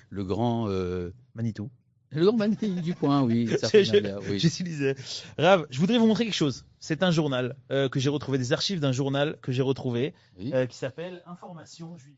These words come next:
Speaker 1: Information Juive,
Speaker 2: Créé
Speaker 1: créé
Speaker 2: par
Speaker 1: par,
Speaker 2: votre
Speaker 1: par mon père et mon oncle.
Speaker 2: Exactement.
Speaker 1: Évidemment.
Speaker 2: Euh, l'été où votre famille quitte Alger, il y a eu cet article de, euh, Spinoza, euh, non, de Lévinas, pardon, qui a
Speaker 1: Oui.
Speaker 2: été écrit. Euh, et en fait, dans cet article-là, moi, ce qui m'a frappé,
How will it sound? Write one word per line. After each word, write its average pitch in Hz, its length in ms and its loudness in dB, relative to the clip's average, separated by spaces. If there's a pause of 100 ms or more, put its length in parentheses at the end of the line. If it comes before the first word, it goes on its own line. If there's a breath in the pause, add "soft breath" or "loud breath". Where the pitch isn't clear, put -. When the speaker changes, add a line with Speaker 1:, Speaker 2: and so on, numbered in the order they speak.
Speaker 1:
Information 165 400 -2
Juive, 113 320 0
Speaker 2:
Créé 131 140 -6
Speaker 1:
créé 220 200 4
Speaker 2:
par 208 100 6
Speaker 1:
par, 165 80 4
Speaker 2:
votre 147 240 2
Speaker 1:
par 143 120 2
mon 135 180 4
père 202 260 -2
et 156 60 0
mon 127 220 2
oncle. 101 240 -6
Speaker 2:
Exactement. 120 880 0
Speaker 1:
Évidemment. 101 480 -6
Speaker 2:
Euh, 131 400 6
l'été 196 300 4
où 220 40 0
votre 175 160 0
famille 180 240 0
quitte 151 180 -6
Alger, 139 260 4
il 185 40 2
y 147 40 4
a - 20 4
eu 143 40 2
cet 131 220 -4
article 123 500 -4 (120)
de, 131 400 2 (180)
euh, 117 320 4
Spinoza, 135 520 -2 (120)
euh, 135 320 6
non, 135 260 0
de 131 100 4
Lévinas, 160 420 4
pardon, 120 260 0 (460 soft breath)
qui - 80 -2
a 143 40 4
Speaker 1:
Oui. 123 60 0
Speaker 2:
été 131 120 2
écrit. 123 360 -2 (200)
Euh, 120 320 2 (120)
et 139 120 0
en 127 60 0
fait, 202 180 -2
dans 156 100 2
cet 185 220 -2
article-là, 151 400 0
moi, 180 80 0
ce - 100 -8
qui 143 80 -6
m'a 147 120 -2
frappé, 139 400 -2